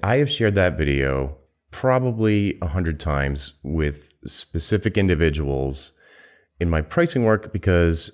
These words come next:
I usually help developers and designers, uh, not as much.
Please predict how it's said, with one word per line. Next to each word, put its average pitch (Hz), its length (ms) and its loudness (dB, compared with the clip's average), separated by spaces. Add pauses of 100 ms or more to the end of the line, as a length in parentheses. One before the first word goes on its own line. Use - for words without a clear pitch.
I 87 80 2
usually 78 400 0
help 78 160 -2
developers 120 800 0
and 80 180 0
designers, 90 880 0
uh, - 180 -6
not 76 300 0
as 69 140 -4
much. - 340 -8